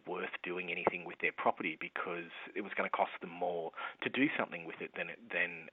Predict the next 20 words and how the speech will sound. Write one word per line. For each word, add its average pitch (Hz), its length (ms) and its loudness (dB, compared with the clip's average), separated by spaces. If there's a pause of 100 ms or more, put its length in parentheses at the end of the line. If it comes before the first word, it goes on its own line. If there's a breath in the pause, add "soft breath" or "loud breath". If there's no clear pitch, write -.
um, 82 540 2
they 87 100 6
would 85 140 2
ever 82 240 0
earn, 98 280 2
or 78 120 -4
they 82 100 2
would 82 180 -6
certainly 82 280 2
earn 85 320 -2
in 87 80 -12
the 85 120 -2
short 104 220 6
term 82 240 0 (100)
from 78 220 -2 (460 loud breath)
making 95 240 8
it 87 80 2
available. 113 500 4 (160)
So 120 220 8 (580 loud breath)
we 254 160 10